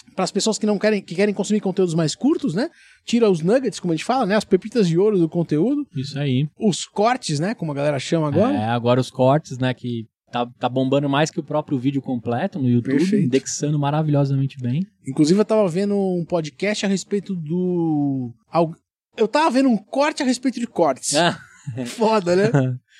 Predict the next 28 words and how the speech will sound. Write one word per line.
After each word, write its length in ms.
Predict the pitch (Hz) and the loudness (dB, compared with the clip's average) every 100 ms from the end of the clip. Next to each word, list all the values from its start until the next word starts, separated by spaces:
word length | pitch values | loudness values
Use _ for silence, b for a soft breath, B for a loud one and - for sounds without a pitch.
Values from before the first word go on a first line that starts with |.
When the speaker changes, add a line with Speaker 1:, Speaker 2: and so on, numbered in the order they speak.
| B B | B B
Speaker 2:
Que 100 | 185 | -2
daqui 160 | 202 | 0
a 60 | 202 | 0
pouco 200 | 214 220 | 0 0
vão 140 | 233 | 0
fazer 280 | 214 214 202 | 0 -2 0
um 100 | 247 | 0
release 360 | 220 220 240 262 | 0 0 0 0
do 140 | 277 | -2
corte 300 | - 233 247 | 0 -2 -2
desse 200 | 269 339 | -2 -2
corte 360 | - 381 240 285 | -2 -2 0 0
aí. 120 | 220 | 0
Speaker 1:
Pois 180 | 151 262 | 0 0
é, 140 | 240 226 | 0 0
não 60 | |
duvido 280 | 233 214 339 | 0 0 0
nada, 320 | 302 208 175 | 0 0 0
não 320 | 214 220 165 202 | 0 0 0 0
duvido 180 | 220 294 | 2 2
nada. 320 | 233 185 156 | 2 2 0
Aí 440 | 165 233 311 277 - | 0 2 0 -2 -6
rolou 380 | 185 220 240 | -2 0 0
um 40 | 269 | -2
corte 360 | - 254 302 - | -2 -2 0 -2
do 100 | 254 | -2
corte, 320 | 220 254 226 | 0 0 -2
né? 120 | 247 | -10